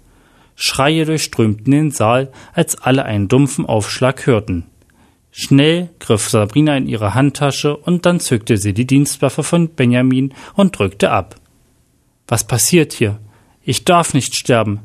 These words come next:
sagte der verwundete Mario, bevor er zusammenbrach und starb.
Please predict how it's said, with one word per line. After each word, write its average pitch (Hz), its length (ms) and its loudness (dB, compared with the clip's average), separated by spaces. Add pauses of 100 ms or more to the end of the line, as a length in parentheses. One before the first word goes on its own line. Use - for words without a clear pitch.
sagte 117 360 -2
der 113 100 0
verwundete 120 600 0
Mario, 123 540 0
bevor 147 340 -2
er 123 120 -4
zusammenbrach 113 840 0
und 156 200 -2
starb. - 440 -2